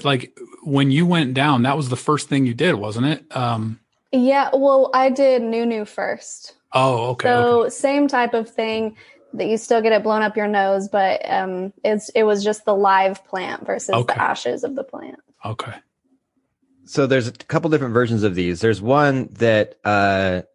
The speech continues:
Speaker 3: Tom was doing to us when we were doing ayahuasca. Remember, uh, Doug, where it's,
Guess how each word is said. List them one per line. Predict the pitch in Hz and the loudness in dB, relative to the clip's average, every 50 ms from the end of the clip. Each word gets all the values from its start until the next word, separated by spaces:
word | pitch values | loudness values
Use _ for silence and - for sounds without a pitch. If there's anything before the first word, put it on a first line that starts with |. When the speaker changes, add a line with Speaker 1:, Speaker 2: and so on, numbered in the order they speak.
| _ | _
Speaker 3:
Tom | - - - 127 131 131 127 120 | -10 -2 0 2 2 2 2 2
was | 113 104 - | 0 0 0
doing | 113 110 107 98 | 0 0 0 0
to | - 107 | 0 0
us | 101 98 95 - | 0 0 -2 -4
when | - 104 98 | -6 -4 -2
we | 98 | -2
were | 98 101 | -2 -2
doing | 95 104 104 98 98 95 92 92 92 - | -2 -2 -2 -2 -2 -4 -6 -8 -8 -6
ayahuasca. | - 104 104 98 95 98 98 95 - - - 92 | -2 -2 0 0 2 0 0 -2 -4 -6 -4 -4
Remember, | 90 90 95 92 87 95 92 90 - - | -2 -2 -4 -4 -2 -2 -4 -4 -6 -8
uh, | 87 90 90 90 90 | -4 -4 -2 -2 -2
Doug, | 85 95 92 95 90 | -2 -2 -2 -2 -2
where | 98 95 98 - - - _ - | -2 -4 -4 -4 -8 -18 _ -6
it's, | - 101 98 - - - - - | -6 -6 -6 -6 -10 -14 -14 -16